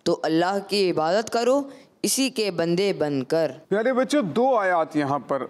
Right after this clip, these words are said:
Speaker 2: ہم نے سنی ہے نا، اور ان کا ترجمہ بھی سنا ہے۔ تو پہلی جو آیت ہے نا، اس میں اللہ پاک ارشاد فرما رہا ہے،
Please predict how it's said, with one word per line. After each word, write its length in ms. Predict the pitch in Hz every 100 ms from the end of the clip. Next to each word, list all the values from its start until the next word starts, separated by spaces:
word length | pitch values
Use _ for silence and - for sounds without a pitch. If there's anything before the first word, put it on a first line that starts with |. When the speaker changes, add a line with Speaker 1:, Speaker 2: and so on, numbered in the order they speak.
| -
Speaker 2:
ہم 100 | 120
نے 120 | 131 143
سنی 380 | - 127 123
ہے 60 | 110
نا، 120 | 101 175 - - _ _ _ _ _ _ _ _
اور 200 | - 127
ان 140 | 143 151
کا 140 | 151
ترجمہ 420 | 147 143 127 139
بھی 180 | 151 175
سنا 380 | 151 156 151 135
ہے۔ 60 | 127 - - _ _ _ _ -
تو 140 | 196
پہلی 500 | 208 180 165 214 311
جو 140 | 254
آیت 300 | 226 190 180
ہے 60 | 185
نا، 100 | 269
اس 180 | 233 -
میں 80 | 175
اللہ 160 | 151 143
پاک 280 | 135 143 175
ارشاد 300 | 135 - 127
فرما 360 | 127 117 110 104
رہا 100 | 117
ہے، 180 | 233